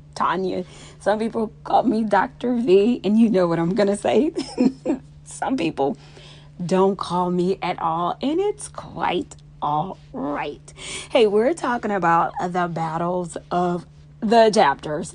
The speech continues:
Dun, dun, dun. Should I start with chapter one or chapter two? I'm confused. I'm reading this information and that information, and one author is saying one thing, and hey, I get it.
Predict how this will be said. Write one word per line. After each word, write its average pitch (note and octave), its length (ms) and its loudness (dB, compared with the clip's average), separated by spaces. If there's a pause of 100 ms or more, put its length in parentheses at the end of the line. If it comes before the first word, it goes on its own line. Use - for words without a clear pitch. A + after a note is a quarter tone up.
Dun, G#3+ 300 0
dun, E3+ 300 -2
dun. F4+ 680 2 (320)
Should F#4+ 260 -2
I G4 120 6
start B3+ 340 -2
with F3 180 -6
chapter D#3+ 380 -8
one G#4+ 460 -2 (100)
or F#3 160 -2
chapter F3+ 460 -2
two? D#4 460 0
I'm G#4 300 -4
confused. F#4+ 840 4
I'm F#3+ 200 -2
reading G3+ 360 0 (320)
this A#4 160 0
information F4 760 2
and F#3+ 240 2 (320)
that F#4 220 4
information, E4+ 720 2
and G3+ 240 -2
one F#4 380 2
author D#4 380 -2
is C#4+ 120 -4
saying B3+ 260 -2
one E4+ 220 0
thing, D#4 220 0
and G#3 160 -2 (260)
hey, - 280 -4
I E3+ 160 -2
get D3+ 280 -6
it. D3+ 140 -10